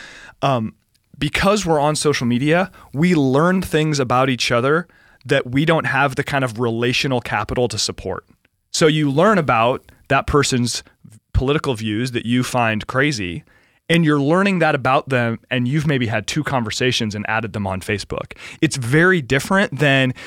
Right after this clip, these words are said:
if you and your neighbor spend a year getting to know each other,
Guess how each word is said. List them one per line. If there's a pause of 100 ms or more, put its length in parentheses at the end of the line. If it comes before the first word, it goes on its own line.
(160)
if
you
and
your
neighbor
spend
a
year
getting
to
know
each
other,